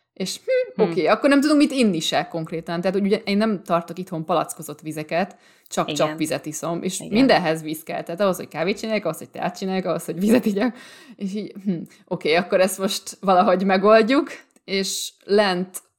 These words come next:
Speaker 1: az alagsorban van egy, ö, mosókonyha,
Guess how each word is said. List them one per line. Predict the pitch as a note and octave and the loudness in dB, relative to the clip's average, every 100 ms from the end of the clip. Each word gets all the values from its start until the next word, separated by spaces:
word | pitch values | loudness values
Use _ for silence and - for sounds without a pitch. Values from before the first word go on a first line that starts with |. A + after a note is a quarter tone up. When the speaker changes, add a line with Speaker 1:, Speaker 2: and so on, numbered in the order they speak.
| _ | _
Speaker 1:
az | E3+ E3+ E3+ | -2 0 0
alagsorban | F#3 E3 - E3+ E3 E3 E3 F3+ - - _ _ - _ | 2 2 0 -4 -4 0 0 0 -4 -20 _ _ -20 _
van | F3 F#3 | 2 2
egy, | E3 D#3+ E3+ | 2 0 2
ö, | D#3+ | 2
mosókonyha, | D#3+ E3 F#3+ F#3 A3 G#3+ A#3+ B3+ C4 D#4 - | 2 -2 -2 -2 0 0 0 0 0 0 -4